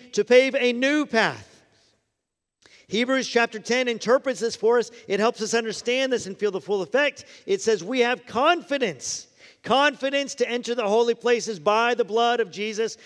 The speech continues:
by the new and living way that he opened for us through the curtain, that is, through his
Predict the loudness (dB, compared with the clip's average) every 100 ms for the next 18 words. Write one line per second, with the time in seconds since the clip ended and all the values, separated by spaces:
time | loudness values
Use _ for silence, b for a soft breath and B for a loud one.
0 | B 0 2 0 -2 -2 0 0 -2 -2
1 | 0 0 0 2 4 2 -2 -4 -2 0
2 | 0 -2 -4 -4 -4 -10 -18 B B -6
3 | 0 0 0 -2 -2 -2 -2 0 2 0
4 | -4 -10 B -4 2 2 2 -2 -10 -4
5 | -2 -2 -6